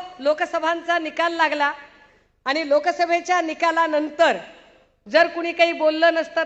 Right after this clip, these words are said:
तर नवल. त्यातली त्यात जे स्वतःला गावठी चाणक्य म्हणवून घेतात त्या फडणवीस साहेबांनी दोन शब्द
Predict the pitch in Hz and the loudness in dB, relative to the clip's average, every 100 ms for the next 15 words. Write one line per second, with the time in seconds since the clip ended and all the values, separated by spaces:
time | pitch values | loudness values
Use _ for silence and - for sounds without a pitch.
0 | 320 302 277 277 294 320 - - - _ | -2 -4 -2 0 2 2 -2 -16 -20 _
1 | _ _ - 302 302 320 349 359 339 359 | _ _ 2 4 4 -2 -4 2 4 4
2 | 349 339 311 - 233 320 339 320 311 330 | 4 0 -2 -4 -6 -2 -2 -4 -6 -2
3 | 311 320 330 277 285 285 311 - 302 294 | 0 0 0 0 -2 -2 -6 -4 -2 -2
4 | 294 294 277 269 294 294 285 294 302 302 | -4 -4 -2 -4 -6 -4 -4 -2 -6 -4
5 | 285 277 262 285 285 285 269 269 269 269 | -8 -4 -4 -4 -6 -8 -6 -4 -4 -6
6 | 285 302 302 - _ _ 214 202 302 349 | -8 -10 -12 -20 _ _ -4 4 6 4
7 | 349 - - 320 233 | 2 -4 0 0 0